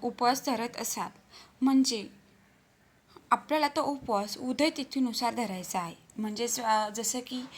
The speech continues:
अमावस्या आणि पौर्णिमा सूर्याने, सूर्याने जी बघितलेली असेल ती मानत असतो. म्हण-, म्हणूनच आपल्याला मंगळवारी कोजागिरी पौर्णिमेचा उपवास धरायचा आहे. म्हणजे सात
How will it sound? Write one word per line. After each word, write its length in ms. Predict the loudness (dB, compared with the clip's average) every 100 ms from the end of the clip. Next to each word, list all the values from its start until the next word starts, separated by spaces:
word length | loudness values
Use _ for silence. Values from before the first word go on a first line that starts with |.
| -14
अमावस्या 540 | -2 0 0 0 2 2
आणि 160 | 2
पौर्णिमा 680 | -2 -2 0 2 2 0 -4
सूर्याने, 880 | -4 -2 0 2 4 2 -2 -10 -18 -20 -20 -14 -2
सूर्याने 540 | 0 4 4 4 2
जी 120 | 2
बघितलेली 640 | 2 2 0 0 0 0 2
असेल 520 | 0 0 -4 -8 -6
ती 100 | 0
मानत 400 | 4 2 0 -4
असतो. 320 | -6 -6 -8 -8
म्हण-, 280 | -2 0 0
म्हणूनच 680 | 2 4 4 4 2 -2 -6 -4
आपल्याला 520 | -2 -2 2 2 0 -12 -20 -20 -20 _
मंगळवारी 680 | 2 4 4 4 2 2 0 -8 _ _ _ _ _ -2
कोजागिरी 500 | 0 2 0 0 -2
पौर्णिमेचा 580 | -2 -2 0 -2 -2
उपवास 500 | -6 -8 -6 -6 -4 -8 -6
धरायचा 480 | -4 -2 -4 -2 -4
आहे. 240 | -4 -10 -16 _ -20 _ _ _ _ _ _ _ 0
म्हणजे 420 | 4 4 2 -4
सात 300 | -6 2 2